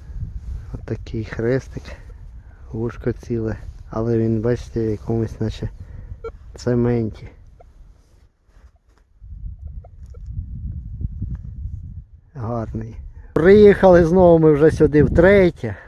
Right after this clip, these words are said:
Ось. І знову у нас пішов дощ. Отакі у нас справи. Не дуже нам везе. Три, е, виїзди. І десь по дві годинки ми ходимо. Значить, що знайшли? Ось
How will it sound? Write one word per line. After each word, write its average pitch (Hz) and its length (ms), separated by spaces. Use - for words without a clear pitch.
Ось. 113 320
І 131 100
знову 190 420
у 160 40
нас 170 260
пішов 151 440
дощ. 120 560
Отакі 147 360
у 160 40
нас 139 240
справи. 110 500
Не 120 180
дуже 139 320
нам 120 200
везе. 151 480
Три, 170 320
е, 117 160
виїзди. 160 840
І 135 400
десь 123 420
по 139 160
дві 135 180
годинки 147 500
ми 139 120
ходимо. 117 500
Значить, 131 380
що - 240
знайшли? 127 540
Ось 131 280